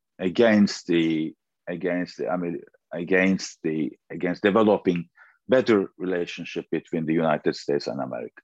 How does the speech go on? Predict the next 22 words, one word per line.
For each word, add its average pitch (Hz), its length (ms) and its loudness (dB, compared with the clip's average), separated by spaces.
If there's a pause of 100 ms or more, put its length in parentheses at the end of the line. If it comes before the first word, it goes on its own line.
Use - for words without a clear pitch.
uh, 69 360 -8 (260)
Turkey. - 480 -4 (1400)
Well, 175 460 8
uh, 131 420 6 (920)
maybe 151 840 0
this 139 300 -2 (240)
stalemate, 135 800 -4 (400)
uh, 98 260 -2
would 104 260 -2
be 110 140 4
solved 127 500 0 (120)
as 120 480 2
one 123 360 -2 (100)
big 131 260 -2
actor 113 540 -2 (680)
would 107 220 -8
change 131 520 0
its 110 160 -6
position, 110 540 0
but 104 240 2 (140)
changing 131 460 -2
position, 127 640 -4